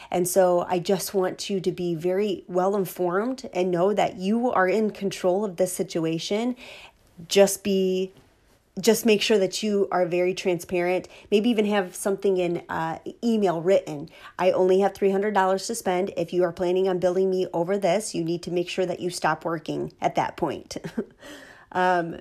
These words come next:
and hopefully you come across a, a nice lawyer, um, who is reputable and will take good care of you. And it's really great in business, whether you're a freelancer, a salon suite owner, salon owner, you, just have a lawyer.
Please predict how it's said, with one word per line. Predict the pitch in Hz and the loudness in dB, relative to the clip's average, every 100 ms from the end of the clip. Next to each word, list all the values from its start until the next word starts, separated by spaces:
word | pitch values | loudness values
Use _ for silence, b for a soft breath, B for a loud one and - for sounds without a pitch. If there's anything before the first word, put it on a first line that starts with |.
| - | 0
and | 226 220 | 2 4
hopefully | 233 254 254 254 254 | 4 2 2 0 0
you | 240 | 0
come | 233 226 | -2 -2
across | 202 202 196 190 - | -2 0 -2 -2 -6
a, | 196 - - | -12 -8 -2
a | 175 - 180 | -2 0 -4
nice | 175 175 185 - | -2 -2 -4 -4
lawyer, | 185 185 185 180 180 175 B B B - | -2 2 2 2 0 -2 B B B -8
um, | 175 170 160 160 | -4 -2 -4 -6
who | - 180 165 | -4 -2 0
is | 170 170 165 156 170 208 | 0 0 -2 -2 -8 0
reputable | 202 202 196 208 202 196 196 - | 0 0 -4 0 4 4 2 -2
and | 175 | -8
will | 180 | -8
take | 180 180 | -8 -8
good | 180 175 | -6 -10
care | - 170 | -8 -8
of | 156 165 | -6 -4
you. | 165 | -4
And | - 185 | -2 -4
it's | 185 - | -4 -8
really | 233 269 247 220 | -4 -2 0 -2
great | 214 214 - | -2 -4 -4
in | 180 | -4
business, | 175 185 185 185 185 - B B | -2 -2 0 -2 -2 -6 B B
whether | 196 196 | 0 2
you're | 202 180 | 2 2
a | 165 | 0
freelancer, | 165 - 269 254 240 240 220 214 B B _ | 0 0 2 2 2 2 0 0 B B _
a | - 175 | -4 -2
salon | 170 214 220 226 | -2 -2 0 -2
suite | - 233 196 | -4 -4 -2
owner, | 214 208 202 196 | -2 0 2 0
salon | 196 202 196 208 208 | -2 -2 0 0 0
owner, | - 196 190 196 190 185 B B B | 0 0 0 0 -2 -4 B B B
you, | - 226 - - | -6 -6 -6 -6
just | 320 - | -4 -4
have | 392 381 | -4 -2
a | |
lawyer. | 277 269 226 165 | 2 2 2 -2